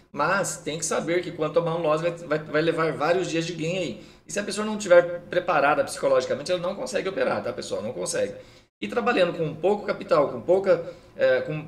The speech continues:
é, com poucos contratos e, e uma reentrada apenas, que vai ser o que eu vou operar aqui, uma entrada e uma reentrada apenas,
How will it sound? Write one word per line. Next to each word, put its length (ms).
é, 300
com 100
poucos 220
contratos 580
e, 300
e 20
uma 180
reentrada 480
apenas, 360
que 80
vai 100
ser 140
o 40
que 60
eu 60
vou 100
operar 220
aqui, 280
uma 180
entrada 360
e 40
uma 140
reentrada 420
apenas, 400